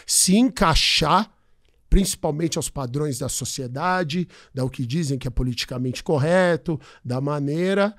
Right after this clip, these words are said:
Então você vê, ah, e, e aí agora começa a desconstrução, você começa a tirar tudo que não é você. Mas onde que tá o detalhe aqui,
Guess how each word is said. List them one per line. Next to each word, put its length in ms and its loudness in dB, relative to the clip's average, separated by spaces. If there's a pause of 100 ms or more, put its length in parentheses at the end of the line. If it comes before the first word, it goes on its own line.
(340)
Então 360 0
você 200 -4
vê, 440 0
ah, 640 -2 (120)
e, 160 -2 (280)
e 120 0
aí 180 -2
agora 320 -2
começa 380 -4
a 20 -4
desconstrução, 720 -8
você 160 -14
começa 380 -10
a 40 -16
tirar 380 -6 (300)
tudo 260 -2
que 160 -6
não 120 -4
é 40 -2
você. 540 -4 (340)
Mas 720 4
onde 220 4
que 100 0
tá 160 0
o 80 0
detalhe 480 0
aqui, 720 -2